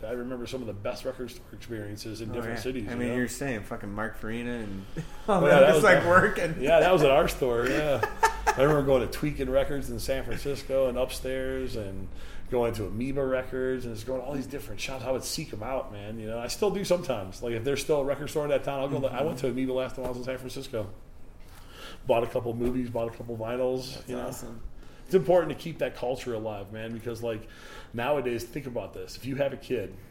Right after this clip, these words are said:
Speaker 1: and you're like, "Yeah, I make music." "Cool, let me see it."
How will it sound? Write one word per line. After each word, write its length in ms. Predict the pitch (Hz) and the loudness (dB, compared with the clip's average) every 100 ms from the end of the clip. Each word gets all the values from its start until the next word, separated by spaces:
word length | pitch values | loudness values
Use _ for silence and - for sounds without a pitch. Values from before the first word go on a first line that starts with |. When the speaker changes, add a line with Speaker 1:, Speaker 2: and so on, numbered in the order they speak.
| - - - | -18 -18 -12
Speaker 1:
and 480 | 117 107 104 104 104 | -10 -8 -8 -8 -8
you're 100 | 107 | -8
like, 100 | 107 | -4
"Yeah, 140 | 127 | -4
I 40 | |
make 200 | 113 110 | -4 -6
music." 340 | 117 131 104 87 - - - - - | -6 -8 -8 -12 -16 -20 -18 -18 -4
"Cool, 360 | - 180 110 98 | 0 2 0 -4
let 80 | 117 | -8
me 80 | 120 | -6
see 180 | - | -4
it." 220 | 156 98 | -2 -4